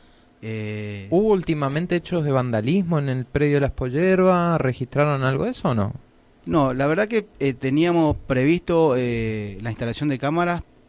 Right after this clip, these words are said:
Speaker 1: para darle mayor cobertura de seguridad y evitar cualquier tipo de circunstancia que puedan,
Speaker 2: Ujú.
Speaker 1: eh,
Speaker 2: Pre-,
Speaker 1: darse, ¿no es cierto?
Speaker 2: de prevención, digamos.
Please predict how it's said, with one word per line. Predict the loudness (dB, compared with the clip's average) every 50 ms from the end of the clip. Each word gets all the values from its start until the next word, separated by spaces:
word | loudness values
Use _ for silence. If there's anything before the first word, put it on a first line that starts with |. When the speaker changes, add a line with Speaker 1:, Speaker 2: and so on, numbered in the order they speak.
| _ -6
Speaker 1:
para | -4 -2 -2 0 0
darle | 0 0 0 0 -2
mayor | -2 -2 -2 -2 -2 -2 -2
cobertura | -2 -2 -4 -4 -4 -4 -4 -4
de | -4
seguridad | -4 -6 -6 -4 -4 -4 -4 -2 0 0 0 0 -2 -8 -20 -14
y | -10 -8 -6
evitar | -6 -6 -6 -4 -4 -4 -4
cualquier | -4 -6 -6 -4 -4 -4 -4 -6 -10 -20 -20 -20 _ _
tipo | -6 -4 -4 -4 -4 -6 -6 -6
de | -6
circunstancia | -8 -10 -10 -10 -10 -12 -10 -8 -8 -6 -6 -8 -8
que | -8 -10
puedan, | -10 -10 -10 -8 -8 -8 -10 -10 -12 -14 -16 -20 _ -16 -12
Speaker 2:
Ujú. | -8 -6 -4 -2 -2
Speaker 1:
eh, | -2 0 2
Speaker 2:
Pre-, | 4 4 4 4
Speaker 1:
darse, | 2
¿no | -2
es | -6
cierto? | -6 -2 0
Speaker 2:
de | 0 2
prevención, | 4 4 4 4 4 2 0 -2 -2 -2 0
digamos. | 0 0 0 -2 -4 -8 -14 -20